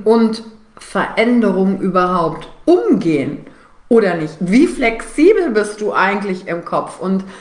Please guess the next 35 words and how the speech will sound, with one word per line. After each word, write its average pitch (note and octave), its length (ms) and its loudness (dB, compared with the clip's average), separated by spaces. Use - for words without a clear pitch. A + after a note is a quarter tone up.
ich - 60 -20
glaube, G3+ 240 2
gerade G3+ 320 2
das F#3+ 160 0
letzte F#3 320 -2
Jahr G3+ 320 2
hat - 100 -2
uns D#3+ 260 -6
gezeigt, D#3 500 -6
dass D#3 260 -8
wir D3+ 420 0
Flexibilität G3+ 1120 0
richtig F#3 380 -4
krass - 300 -2
in F3+ 80 -6
unserem D#3+ 240 -2
Kopf - 180 -6
trainieren A3 340 2
müssen. - 300 -4
Weil D#3 140 2
wir E3 80 0
können G#3+ 160 2
jetzt F#3+ 140 0
entweder G3+ 340 2
auf - 180 -6
Pause A#3+ 520 0
drücken B3 340 -2
und E3 400 -4
warten, E3 360 2
bis F#3+ 140 -8
unser F3 220 -2
Leben G3 260 2
so D#3+ 360 -4
weitergeht B3 720 0
wie F3+ 320 -4